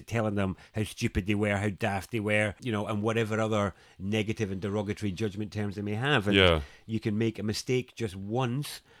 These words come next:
Speaker 1: and your mind may well persecute you for days and weeks and months or even years
Speaker 2: Yeah.
Speaker 1: after that.
Speaker 2: Yeah,
Speaker 1: So
Speaker 2: for
Speaker 1: when I'm
Speaker 2: sure.
Speaker 1: talking about mental healing, I mean stopping that.
Speaker 2: Yeah, if
Speaker 1: And
Speaker 2: you
Speaker 1: it's
Speaker 2: can stop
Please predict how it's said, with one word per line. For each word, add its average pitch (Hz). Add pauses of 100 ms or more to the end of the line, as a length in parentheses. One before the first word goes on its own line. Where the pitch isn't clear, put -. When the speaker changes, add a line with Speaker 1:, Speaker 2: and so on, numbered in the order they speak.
(180)
Speaker 1:
and 104
your 113
mind 117
may 117
well 117 (420)
persecute 120
you 110
for 107
days 117
and 117
weeks -
and 117
months 123
or 123
even 120
years 117
Speaker 2:
Yeah. 80
Speaker 1:
after 101
that. 95
Speaker 2:
Yeah, 87
Speaker 1:
So 85
Speaker 2:
for 107
Speaker 1:
when 135
I'm 147
Speaker 2:
sure. 95
Speaker 1:
talking 90
about 120
mental 120
healing, 117
I 113
mean 113 (100)
stopping 107
that. 101
Speaker 2:
Yeah, 98
if 87
Speaker 1:
And 101
Speaker 2:
you 110
Speaker 1:
it's 101
Speaker 2:
can 104
stop 104